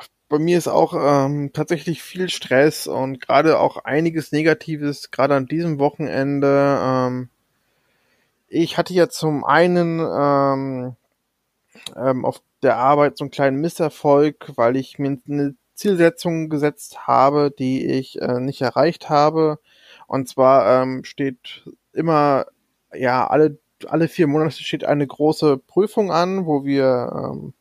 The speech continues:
Daten, die wir von Partnern bekommen, quasi überprüfen. Und, ähm, da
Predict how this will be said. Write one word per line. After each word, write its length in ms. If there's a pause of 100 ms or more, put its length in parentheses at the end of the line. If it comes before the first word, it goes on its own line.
(580)
Daten, 560
die 120
wir 100
von 180
Partnern 460
bekommen, 380
quasi 280
überprüfen. 580 (1400)
Und, 760 (160)
ähm, 720 (640)
da 400